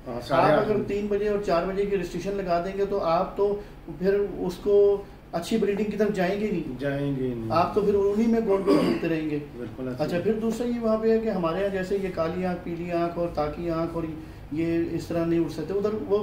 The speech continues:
Speaker 2: मिक्स उड़ाते हैं।
Speaker 1: फिक्स है? हाँ,
Speaker 2: जो
Speaker 1: नहीं,
Speaker 2: मर्जी उड़ाए।
Speaker 1: अच्छा, हाँ, खुले,
Speaker 2: आप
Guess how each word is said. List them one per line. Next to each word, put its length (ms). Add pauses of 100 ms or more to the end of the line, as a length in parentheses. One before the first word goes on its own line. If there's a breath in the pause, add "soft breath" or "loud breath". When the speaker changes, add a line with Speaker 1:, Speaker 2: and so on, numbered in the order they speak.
Speaker 2:
मिक्स 220
उड़ाते 260
हैं। 280
Speaker 1:
फिक्स 280
है? 200 (220)
हाँ, 180
Speaker 2:
जो 60
Speaker 1:
नहीं, 220
Speaker 2:
मर्जी 180
उड़ाए। 180
Speaker 1:
अच्छा, 300
हाँ, 520
खुले, 120
Speaker 2:
आप 260